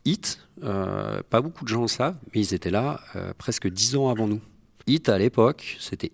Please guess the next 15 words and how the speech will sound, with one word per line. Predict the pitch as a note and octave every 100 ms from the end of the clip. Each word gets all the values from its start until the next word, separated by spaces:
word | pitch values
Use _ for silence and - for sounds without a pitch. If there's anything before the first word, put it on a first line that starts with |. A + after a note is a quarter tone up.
| -
eat | E3+ -
point | - C3
C | A#2 G#2+
H, | G#2 D3+ - - _ - - _ _
et | G#2 G#2+ -
ça | -
ressemble | - - D3+ C#3+ A#2+
à | G#2 F#2+ F2+
Smooth, | - A#2 B2+ E3+ E3+ - - -
mais | G2
ça, | - G2 F#2+
ça | -
l'est | F2 F#2
pas | A2+
tout | -